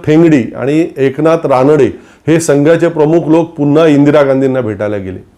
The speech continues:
हे तिघे त्यांना म्हटले की, "आणीबाणीमुळे देशात चांगलं परिवर्तन घडतंय, हे आम्ही पाहतोय, शिस्त लागलेली आहे सगळ्या कारभाराला, आम्हाला सुद्धा हेच हवं होतं, त्यामुळे आम्ही, म्हणजे संघ,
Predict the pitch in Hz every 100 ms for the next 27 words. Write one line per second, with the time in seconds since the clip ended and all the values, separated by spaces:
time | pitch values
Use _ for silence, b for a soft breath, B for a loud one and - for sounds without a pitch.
0 | b b b 139 175 190 165 135 180 135
1 | 101 - - - 135 139 143 135 131 143
2 | 143 147 120 131 147 143 147 147 139 131
3 | 135 - _ _ _ _ _ _ _ 131
4 | 131 147 - 156 147 170 180 156 156 151
5 | 151 147 127 123 143 135 B B - 156
6 | 151 160 165 127 123 113 92 b b _
7 | _ - 190 190 202 170 143 139 131 123
8 | 120 117 120 117 107 113 113 110 - -
9 | B B B - 147 185 190 190 180 190
10 | 190 139 117 98 80 - _ 143 170 156
11 | 180 160 170 B - 113 156 165 123 117
12 | 123 127 156 143 151